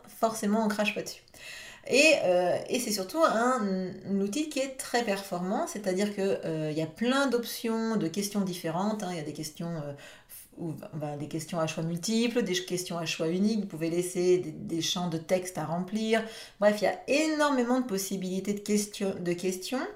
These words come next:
Et, euh, ce qui est vraiment intéressant avec ce Google Forms, c'est qu'il va vous permettre de personnaliser les questionnaires. Euh, chaque questionnaire, vous pouvez le personnaliser avec, euh, des images,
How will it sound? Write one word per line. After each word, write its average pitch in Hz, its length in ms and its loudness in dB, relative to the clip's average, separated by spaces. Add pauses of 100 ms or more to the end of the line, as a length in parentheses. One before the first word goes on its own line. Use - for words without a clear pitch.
(380)
Et, 262 360 4
euh, 190 180 4
ce 190 100 -2
qui 196 100 -6
est - 20 0
vraiment 233 260 0
intéressant 233 500 2
avec 180 240 -2
ce 165 380 -4
Google 165 320 0
Forms, 285 360 0
c'est - 340 -4
qu'il 220 300 -2
va 180 80 2
vous 185 100 0
permettre 208 360 0
de 180 100 2
personnaliser 233 1600 2
les 226 280 0
questionnaires. 202 720 -2 (380)
Euh, 160 300 0
chaque 269 340 2
questionnaire, 214 440 0
vous 220 100 -2
pouvez 180 220 -2
le 208 80 0
personnaliser 180 920 2
avec, 165 300 2
euh, 156 200 -2
des 175 300 0
images, 190 720 4